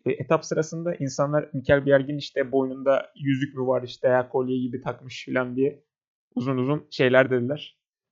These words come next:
Ben bunu Özgür abinin de bulunduğu bisiklet grubunda da yazdım. E, şahsen benim de eşim Emma Hanım olsa bırakın yüzüğü ben boynuma tasma takardım. Mikel Bjerg'in o yüzden bu yüzük şeyini, bu hanımcılığını anlayışla karşılıyorum.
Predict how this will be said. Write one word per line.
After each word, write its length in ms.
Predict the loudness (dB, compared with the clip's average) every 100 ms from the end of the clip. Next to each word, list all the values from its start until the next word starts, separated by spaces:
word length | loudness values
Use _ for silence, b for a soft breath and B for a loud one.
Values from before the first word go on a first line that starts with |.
| 4
Ben 200 | 4 4
bunu 260 | 0 4
Özgür 200 | 4 8
abinin 340 | 8 10 6 4
de 100 | 4
bulunduğu 340 | 4 2 2
bisiklet 380 | 2 0 -2 0
grubunda 400 | 0 0 0 2
da 60 | 4
yazdım. 380 | 4 2 -6 -16 _ _ _ _ _ _
E, 200 | 0 0
şahsen 540 | 4 4 4 2 0 2
benim 260 | 0 0
de 60 | 0
eşim 340 | 0 0 -4 2
Emma 300 | 2 4 2
Hanım 240 | 0 0
olsa 340 | 0 -2 -4 -2
bırakın 280 | 0 0 0
yüzüğü 400 | -6 -6 -2 2
ben 180 | 2 4
boynuma 340 | 2 2 -2
tasma 300 | 0 -2 -2
takardım. 440 | -4 0 -2 -2 -10 _ _ _ _ _ _ _ _ _ _ _ _ _ _ _ _ _
Mikel 420 | -2 6 8 8
Bjerg'in 460 | 8 8 6 2 -2
o 160 | 2 4
yüzden 340 | 6 4 4
bu 180 | 2 -2 -2
yüzük 260 | -2 -2
şeyini, 320 | 0 -2 -2
bu 140 | -4 -2
hanımcılığını 600 | 0 0 0 0 0 -2
anlayışla 460 | -2 -2 -4 -6 0
karşılıyorum. 540 | 4 2 2 -4 -4